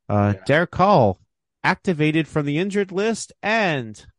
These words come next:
Speaker 1: option to triple A. Let's talk about that part of the, the deal first. So Phillies are, are gonna stick with Cody Clemens. So what, what do you think about that?
Speaker 2: Well,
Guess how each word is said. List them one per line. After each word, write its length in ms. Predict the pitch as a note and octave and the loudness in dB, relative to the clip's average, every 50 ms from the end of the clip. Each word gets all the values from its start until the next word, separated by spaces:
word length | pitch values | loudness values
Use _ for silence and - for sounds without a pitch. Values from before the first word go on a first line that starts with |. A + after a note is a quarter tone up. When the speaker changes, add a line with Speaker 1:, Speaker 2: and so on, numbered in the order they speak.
| _ _ _ _ | _ _ _ _
Speaker 1:
option 540 | C#3 D#3 E3 D3+ - - - D#3 D3 C#3+ | -4 -4 -4 -4 -10 -10 -8 -8 -8 -8
to 120 | B2+ - B2+ | -8 -10 -10
triple 640 | - - - - C#3+ - _ C#3 C3+ C3 A#2+ B2+ | -10 -8 -4 -4 -4 -4 _ -2 -2 0 0 0
A. 380 | B2+ C3+ C3 G#2+ F#2 G2+ F#2+ G#2+ A2 | 0 2 0 0 -2 -4 -8 -8 -8
Let's 160 | A#2+ A#2+ - | -8 -10 -4
talk 200 | - C3+ C3 - | -4 -6 -4 -2
about 160 | C3 A#2+ - | -4 -4 0
that 180 | - B2+ B2+ - _ _ | 0 -2 -2 -2 _ _
part 180 | - B2+ A2 A2 | -4 -2 -2 -2
of 140 | A2+ G#2 G#2+ | -4 -6 -6
the, 140 | G#2+ A2 G#2+ | -8 -8 -8
the 160 | - B2 A#2+ | -4 -6 -4
deal 260 | G#2+ A#2+ A2+ G#2+ - | -4 -2 -4 -4 -6
first. 560 | - - - - C#3 C3+ A2 G2 - - - - _ _ _ _ _ _ _ _ | -10 -18 -6 -2 -2 -2 -2 -2 -8 -16 -20 -20 _ _ _ _ _ _ _ _
So 220 | _ - C3 A#2 | _ -4 -4 -4
Phillies 480 | A2 - - G#3 A#3+ A#3 G#3 F3+ D3 C#3+ | -4 -2 -2 -2 0 0 0 0 0 0
are, 160 | D3 C3+ C3 B2 | 0 0 0 0
are 400 | A2+ C3 C3 B2+ A#2+ A#2+ A#2 B2 _ _ | -2 -2 -2 0 0 -2 -4 -8 _ _
gonna 180 | - D3+ F3 F#3 | -8 -6 -6 -6
stick 320 | - - - F#3+ G3+ - | -8 -6 -6 -6 -4 -4
with 140 | G3 E3+ - | -8 -8 -4
Cody 280 | - E3+ F3 F#3+ G3 | -4 -4 -2 -2 -4
Clemens. 480 | F3+ - - F#3+ A#3 A#3+ F#3+ B2+ A2+ - | -6 -4 -4 -4 -4 -4 -4 -6 -8 -10
So 140 | - C3+ B2+ | -10 -8 -6
what, 140 | C#3 D3+ D3 | -6 -8 -6
what 140 | C#3 D3+ | -6 -6
do 40 | E3 | -6
you 60 | E3+ | -4
think 160 | D#3+ - E3+ D#3 | -6 -6 -8 -8
about 240 | C#3+ D3+ D3+ C#3+ | -6 -6 -6 -6
that? 260 | D3+ F3 E3 C3 - - _ _ _ _ _ _ _ _ _ | -6 -6 -6 -6 -8 -12 _ _ _ _ _ _ _ _ _
Speaker 2:
Well, 320 | - D3+ C#3 C3+ - - | -12 -8 -8 -8 -8 -10